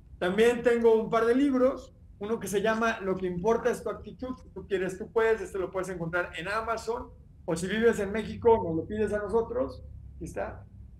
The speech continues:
Y tengo el, el libro de los doce secretos del millón de dólares, si, eh, no es cuestión de cuánto ganas, sino de cómo piensas, que me hizo favor el doctor César Lozano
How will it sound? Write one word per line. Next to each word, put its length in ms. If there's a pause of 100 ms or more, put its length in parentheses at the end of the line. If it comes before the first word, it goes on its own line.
Y 160
tengo 320
el, 140
el 180
libro 280
de 80
los 180
doce 260
secretos 480
del 140
millón 320
de 100
dólares, 540 (240)
si, 160
eh, 340
no 100
es 100
cuestión 320
de 100
cuánto 260
ganas, 280
sino 200
de 100
cómo 260
piensas, 440
que 380
me 100
hizo 220
favor 300
el 100
doctor 340
César 320
Lozano 680